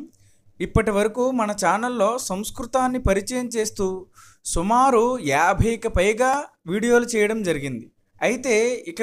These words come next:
మీద నుంచి ఒక గ్రంథాన్ని సంపూర్ణంగా నేర్చుకునేటువంటి ప్రయత్నం చేద్దాం.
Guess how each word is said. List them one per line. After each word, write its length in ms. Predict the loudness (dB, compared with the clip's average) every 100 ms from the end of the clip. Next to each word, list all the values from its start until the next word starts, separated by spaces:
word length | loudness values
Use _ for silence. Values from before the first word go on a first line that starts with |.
| 0
మీద 180 | 0 0
నుంచి 380 | -2 -2 -2 -2 -4 -8 -16 _ _
ఒక 140 | -4 -2 0
గ్రంథాన్ని 640 | 0 0 2 2 2 -2 -4 -12 _ _ _ _ _ -8
సంపూర్ణంగా 800 | -4 -2 2 4 4 0 0
నేర్చుకునేటువంటి 800 | 2 0 0 -2 -2 -2 -2 -2
ప్రయత్నం 440 | 0 0 0 -4 -6 -4
చేద్దాం. 300 | -4 -4 -8